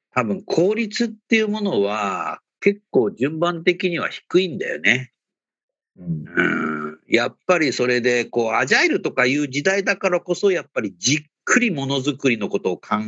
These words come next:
Speaker 1: えるっていうことがやっぱ重要だろうし、やはり人間っていうのは、本当にやっぱやりたいんだっていう気持ちがあっ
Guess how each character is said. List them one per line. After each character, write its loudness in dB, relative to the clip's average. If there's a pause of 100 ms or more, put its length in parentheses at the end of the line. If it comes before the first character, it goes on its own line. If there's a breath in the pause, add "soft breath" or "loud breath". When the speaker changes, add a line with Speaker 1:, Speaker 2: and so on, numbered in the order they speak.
(140)
Speaker 1:
え 4
る -8
っ -20
て -6
い 0
う -10
こ 0
と -2
が 2
や -2
っ -8
ぱ 2
重 2
要 0
だ -2
ろ -2
う -6
し、 -16 (1120 loud breath)
や 4
は 0
り 0 (420)
人 0
間 2
っ -20
て 2
い 2
う 0
の -2
は、 0 (240)
本 2 (120)
当 4
に -4
や 2
っ -10
ぱ 2
や 2
り -2
た 0
い -2
ん -10
だ 2
っ -10 (160)
て 2
い 4
う -4
気 -6
持 -2
ち -2
が 2
あ 0
っ -10